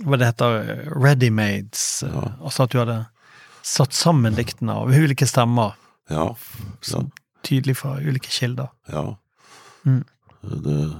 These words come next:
Speaker 2: og det, det går jo også helt tilbake til, la oss si, ungdomstid på sekstitallet, og det da hvor jeg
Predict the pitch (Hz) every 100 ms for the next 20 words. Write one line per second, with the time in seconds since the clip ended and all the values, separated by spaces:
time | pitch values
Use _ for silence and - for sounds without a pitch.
0 | 82 - 80 92 92 101 101 73 80 80
1 | 78 73 85 73 - 65 71 - 71 -
2 | 76 73 69 - 73 69 73 - _ _
3 | _ _ _ _ - 92 71 67 67 71
4 | - - 82 76 82 - 71 - - 80
5 | 85 98 95 80 71 76 78 78